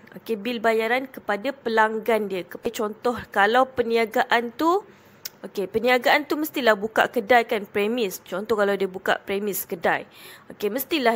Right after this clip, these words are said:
dia guna elektrik. Okey, dia akan bayar bil elektrik kepada siapa? Contoh kepada T N B. So, T N B dia akan bagi bil bayaran kepada perniagaan tersebut. Bil bayaran tu menunjukkan amount yang perlu dijelaskan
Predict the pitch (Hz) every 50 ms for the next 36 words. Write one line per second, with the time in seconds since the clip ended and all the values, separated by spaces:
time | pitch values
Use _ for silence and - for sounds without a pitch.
0 | 202 185 214 214 - - 208 220 214 247 330 - - - 220 240 269 285 - -
1 | - - 381 311 226 - - - _ - 190 - - 262 277 233 247 233 202 233
2 | - - 254 247 226 208 214 208 214 214 226 262 294 262 220 247 233 - - 208
3 | 208 196 - - 294 - - - - - 302 294 254 247 - 269 262 262 _ 294
4 | 247 202 - - 202 190 220 - 226 214 - _ 202 202 226 233 233 - 254 -
5 | - 254 254 254 247 277 269 214 185 185 - 208 202 - 226 214 196 202 196 190
6 | 180 226 277 254 226 247 240 - 175 202 - - 220 202 196 190 180 185 170 165
7 | 160 - - 220 262 311 339 - - - - - _ _ 208 214 302 302 269 233
8 | 208 220 214 214 208 202 208 233 233 220 208 208 - - - - 190 190 185 226
9 | 269 311 359 359 - - - - _ - - 226 226 247 233 226 226 226 - 226
10 | 220 214 220 220 220 - 202 185 214 214 214 208 202 190 185 180 175 175 - -
11 | - 180 180 - 190 202 277 262 226 262 254 262 262 262 262 277 277 269 - 320
12 | 262 262 247 247 240 247 247 240 - - - - - - 269 262 247 - - 233
13 | 233 233 247 269 262 269 302 370 453 427 - - 226 233 226 220 - 233 233 233
14 | 254 226 214 226 - 226 214 214 226 220 220 - - - - 262 214 170 165